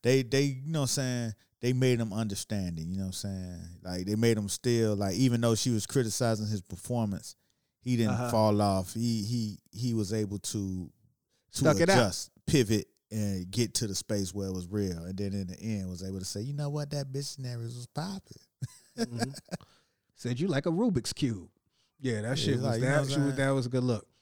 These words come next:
Speaker 1: His
Speaker 2: Uh,
Speaker 1: enthusiasm kept him in the game.
Speaker 2: yeah.
Speaker 1: That's a lesson for
Speaker 2: Yeah.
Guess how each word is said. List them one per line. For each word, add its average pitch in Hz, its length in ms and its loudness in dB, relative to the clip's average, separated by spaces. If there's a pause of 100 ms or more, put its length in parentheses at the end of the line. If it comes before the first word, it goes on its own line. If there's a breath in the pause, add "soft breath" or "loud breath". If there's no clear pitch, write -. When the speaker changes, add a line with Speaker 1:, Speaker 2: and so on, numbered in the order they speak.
(320)
Speaker 1:
His 139 160 -4
Speaker 2:
Uh, 123 40 -2
Speaker 1:
enthusiasm 104 1000 4
kept 104 200 -4
him 101 120 -6
in 95 100 -4
the 92 60 -6
game. 113 200 0
Speaker 2:
yeah. 76 180 -8
Speaker 1:
That's 143 180 2
a 147 60 6
lesson 160 340 2
for 113 140 -2
Speaker 2:
Yeah. 107 60 0